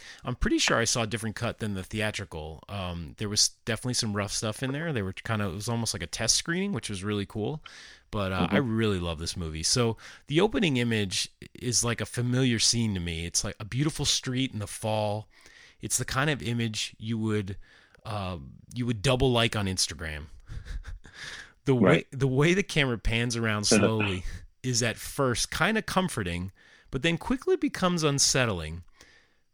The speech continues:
Speaker 1: Why is this teenage girl running out of her front door in high heels and a nightie? Did she wake up from a Legally Blonde dream?
Speaker 2: <laughs>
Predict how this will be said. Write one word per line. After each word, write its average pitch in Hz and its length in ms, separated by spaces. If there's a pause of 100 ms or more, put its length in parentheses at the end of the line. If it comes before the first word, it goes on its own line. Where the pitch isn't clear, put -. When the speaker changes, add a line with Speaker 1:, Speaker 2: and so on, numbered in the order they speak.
Speaker 1:
Why 120 440
is 339 220
this - 140
teenage 107 460
girl 92 460
running 107 380
out 98 160
of 90 80
her 92 100
front 95 320
door 92 460
in 98 160
high 101 240
heels 107 480
and 95 120
a 92 40
nightie? 98 480 (640)
Did - 160
she 254 160
wake 269 320
up 214 160
from 127 240
a 113 60
Legally 131 400
Blonde 113 360
dream? 262 380 (760)
Speaker 2:
<laughs> - 60